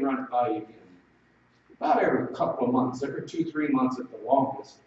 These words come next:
I read of science has discovered one of two things. Either A, a species of animals they didn't know ever existed before. That happens,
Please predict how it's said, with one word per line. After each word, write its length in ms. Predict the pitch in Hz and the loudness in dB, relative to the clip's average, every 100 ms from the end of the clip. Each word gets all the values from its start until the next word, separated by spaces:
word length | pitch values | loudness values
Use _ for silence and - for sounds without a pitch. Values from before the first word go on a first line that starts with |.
| _ _ _ _ - | _ _ _ _ -4
I 220 | 143 185 | 2 2
read 520 | 165 135 131 135 - | 4 2 4 4 4
of 260 | - - - - _ _ _ _ _ - 120 - - | 0 -4 -8 -16 _ _ _ _ _ -10 -10 -10 -10
science 480 | - 160 170 160 - | 0 2 2 0 0
has 280 | 131 - | 0 0
discovered 880 | - - - - 185 180 120 135 - - _ _ _ | -4 -12 -14 -2 2 2 2 0 -2 -12 _ _ _
one 220 | 120 135 | 0 2
of 180 | 170 - | 2 2
two 120 | 160 | -2
things. 520 | - 131 117 - - - _ _ - | 0 -2 -2 -6 -10 -18 _ _ -4
Either 360 | 147 131 - 165 | 0 2 2 2
A, 440 | - 139 139 - | 4 6 4 2
a 60 | 131 | -2
species 580 | - - 185 - 165 139 | -6 -4 -4 -2 -2 0
of 120 | 131 | 0
animals 400 | 127 127 123 123 - | 0 0 0 -2 -2
they 160 | 127 | -2
didn't 280 | 135 151 147 | 0 -2 -2
know 240 | 139 139 139 | 0 0 0
ever 220 | 135 135 | 0 0
existed 420 | 127 - 143 - - - | -2 -4 -12 -14 -20 -20
before. 360 | - - - - _ _ _ _ _ _ _ | -14 -12 -12 -14 _ _ _ _ _ _ _
That 160 | 110 135 | -6 -2
happens, 400 | 160 - 139 | 0 -2 -4